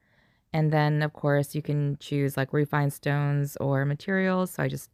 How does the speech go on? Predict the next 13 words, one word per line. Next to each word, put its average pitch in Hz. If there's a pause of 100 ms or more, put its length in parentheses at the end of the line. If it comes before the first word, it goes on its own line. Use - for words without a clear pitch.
(100)
did 135
the 127
refines. - (540)
So 175
that 185
is 175
actually 160
what 143
is -
contained 143
in 139
the 135
pack, -